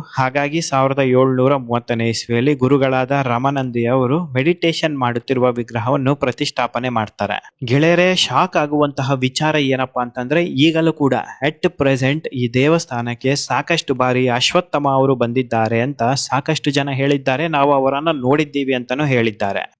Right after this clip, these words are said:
ಕಳೆದ ತಿಂಗಳು ಸುಮಾರು ಹತ್ತರಿಂದ ಹದಿನೈದು ಅಡಿ ಉದ್ದ ಇರುವ ಒಬ್ಬ ವ್ಯಕ್ತಿ ಈ ದೇವಸ್ಥಾನಕ್ಕೆ ಬಂದು ನಮಸ್ಕಾರ ಮಾಡ್ಕೊಂಡು ಹೋಗಿಬಿಡ್ತಾರೆ.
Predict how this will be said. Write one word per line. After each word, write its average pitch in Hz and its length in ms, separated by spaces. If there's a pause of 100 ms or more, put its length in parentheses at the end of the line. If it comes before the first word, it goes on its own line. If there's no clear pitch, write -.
ಕಳೆದ 180 380
ತಿಂಗಳು 143 500
ಸುಮಾರು 175 460
ಹತ್ತರಿಂದ 180 580
ಹದಿನೈದು 185 720
ಅಡಿ 156 200
ಉದ್ದ 147 360
ಇರುವ 151 500
ಒಬ್ಬ 131 260
ವ್ಯಕ್ತಿ 135 640
ಈ 123 80
ದೇವಸ್ಥಾನಕ್ಕೆ 135 840
ಬಂದು 117 340
ನಮಸ್ಕಾರ 143 560
ಮಾಡ್ಕೊಂಡು 123 500
ಹೋಗಿಬಿಡ್ತಾರೆ. 139 800